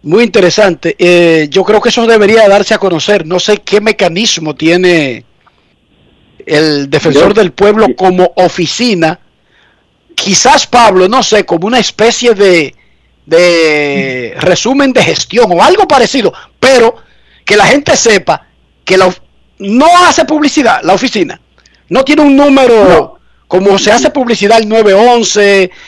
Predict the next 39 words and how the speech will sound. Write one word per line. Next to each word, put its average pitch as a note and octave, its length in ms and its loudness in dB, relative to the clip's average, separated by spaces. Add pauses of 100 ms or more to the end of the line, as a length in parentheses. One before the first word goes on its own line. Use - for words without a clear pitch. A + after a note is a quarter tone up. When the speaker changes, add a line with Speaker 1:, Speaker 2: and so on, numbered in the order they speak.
(180)
Speaker 1:
o D#3+ 180 2
a E3+ 80 4
la E3+ 100 2
llamada F#3 380 2
de G3 100 2
abuso, G#3 420 -2
no G#3+ 180 -2
debería C#4 440 2
tener B3+ 320 0
un B3 200 -2
número E3+ 560 -2 (480)
el F3+ 180 0
defensor G#3 440 0
del G#3+ 180 0
pueblo F3 600 0
con F#3+ 220 0
un C4 320 0
anuncio A3+ 440 0
que F#3+ 120 -2
salga A3+ 360 0
siempre G#3 580 -2 (260)
en F#3+ 180 0
los F#3 200 -2
medios A3+ 280 0
diciendo G3+ 680 0 (580)
cuando F3 300 -2
sienta G3 340 -2
que F3+ 80 -8
sus D#3+ 120 -8
derechos F3 340 0
son F#3 140 -4
violados, F3+ 440 2
cuando E3 280 -2
se D#3 100 -6
sienta F3+ 640 0 (200)
desamparados, F3+ 960 0 (200)
cuando E3+ 300 0
se E3 140 -4
sienta F#3 760 0